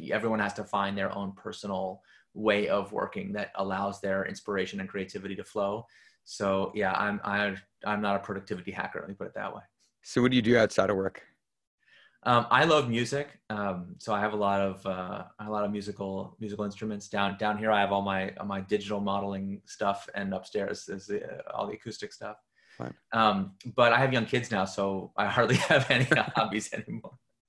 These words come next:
Speaker 2: And, uh, and who's a, a hero that you look up to?
Speaker 1: What's that?
Speaker 2: W-, what's, like, a hero that you look up to? Mentor, leader, visionary?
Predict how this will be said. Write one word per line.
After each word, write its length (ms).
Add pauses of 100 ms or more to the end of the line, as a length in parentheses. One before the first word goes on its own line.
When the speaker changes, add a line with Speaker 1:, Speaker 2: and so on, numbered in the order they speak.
(1000)
Speaker 2:
And, 280
uh, 360
and 160
who's 280
a, 400
a 400
hero 320
that 140
you 80
look 180
up 160
to? 200 (580)
Speaker 1:
What's 200
that? 340 (260)
Speaker 2:
W-, 220
what's, 160
like, 120
a 60
hero 320
that 100
you 60
look 180
up 140
to? 160 (2500)
Mentor, 380
leader, 400
visionary? 720